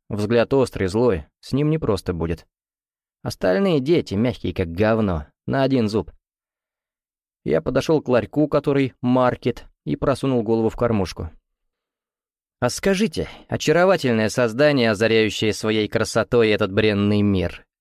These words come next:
не найдётся ли в вашем маркете складного ножика, чтобы одинокий бродяга, которого нелёгкая судьба несёт к родному берегу,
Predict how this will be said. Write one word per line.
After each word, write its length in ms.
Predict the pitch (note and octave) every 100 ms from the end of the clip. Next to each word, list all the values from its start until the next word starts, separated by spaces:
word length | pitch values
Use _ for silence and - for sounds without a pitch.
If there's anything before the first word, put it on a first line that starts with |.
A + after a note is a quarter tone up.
| _ _ _ _ _ _ _ -
не 100 | B2
найдётся 400 | F3 G#3+ - F3+
ли 80 |
в 60 | D#3+
вашем 320 | D#3+ D3+ D3+
маркете 440 | D3 F#3 E3 D#3 D#3+
складного 540 | - C#3+ C#3+ F3+ E3+
ножика, 600 | F3+ D3+ E2+ F2 E2 E2 _ _ -
чтобы 280 | - G#2
одинокий 380 | G#2+ A2 A2 A2
бродяга, 480 | G#2 G#2 G#2+ C#3+ A#2+
которого 320 | A2 A#2+ A2+
нелёгкая 500 | A2+ A#2 B2+ - B2
судьба 320 | - A2+ A2+
несёт 280 | A#2 A2 A#2+
к 60 | A#2
родному 340 | A2 A2 A2
берегу, 400 | G2+ C#3 C#3 C#3